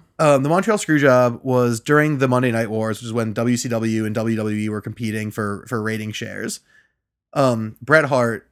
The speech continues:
who was one of the W W E stars, signed with W C W. Um, and they had a show in Montreal, which is, and he's Canadian. He was famously a big deal in Canada. Um, and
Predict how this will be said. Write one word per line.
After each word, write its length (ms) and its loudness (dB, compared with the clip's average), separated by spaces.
who 160 -4
was 180 -2
one 60 -4
of 40 -6
the 140 -4
W 140 -2
W 200 -6
E 40 -8
stars, 480 0
signed 480 -2
with 320 -4
W 260 -4
C 140 -10
W. 460 -16
Um, 520 -2
and 280 0
they 140 2
had 200 2
a 60 2
show 180 2
in 80 2
Montreal, 580 -2
which 120 -8
is, 80 -6
and 220 -10
he's 160 -4
Canadian. 360 -8
He 60 -8
was 100 -10
famously 560 -4
a 80 -10
big 220 -8
deal 160 -10
in 60 -10
Canada. 420 -14
Um, 560 -2
and 520 0